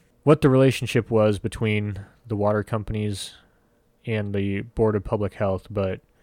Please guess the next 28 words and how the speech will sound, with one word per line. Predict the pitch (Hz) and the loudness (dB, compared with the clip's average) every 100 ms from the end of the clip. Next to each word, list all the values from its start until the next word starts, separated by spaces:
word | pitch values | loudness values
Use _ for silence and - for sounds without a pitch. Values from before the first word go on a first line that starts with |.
| _ _ _ | _ _ _
I | 95 | -20
think | - 131 117 | -4 -4 -2
there | 117 110 | -2 0
was | 107 104 95 - - | 0 -2 -6 -12 -16
some | - - 131 120 | -12 -6 -4 -4
sort | - 113 | -4 -4
of | 101 | -4
relationship | 101 101 - - 110 - | -4 -6 -8 -12 -14 -8
there | 101 98 98 95 _ _ _ _ | -4 -2 -4 -8 _ _ _ _
of | 113 98 95 98 175 | -6 -4 -4 -12 -10
it's | 110 - | -10 -6
so | - | -4
much | 123 113 135 | -4 -4 -6
easier | 113 107 107 | -6 -2 -2
just | 104 - | -4 -8
to | 104 | -8
blame | 98 107 104 | -6 -6 -4
the | 104 | -6
air | 104 101 98 | -4 -4 -4
than | 95 101 | -4 -6
it | 98 | -4
is | 95 - | -6 -6
to | 98 | -6
blame | 104 98 95 95 - | -4 -4 -6 -10 -14
an | 120 101 | -10 -8
actual | 95 - 104 | -8 -8 -8
solution. | 98 110 101 98 - - 113 _ _ _ _ - | -6 -6 -4 -6 -10 -16 -18 _ _ _ _ 0
But | 127 | 0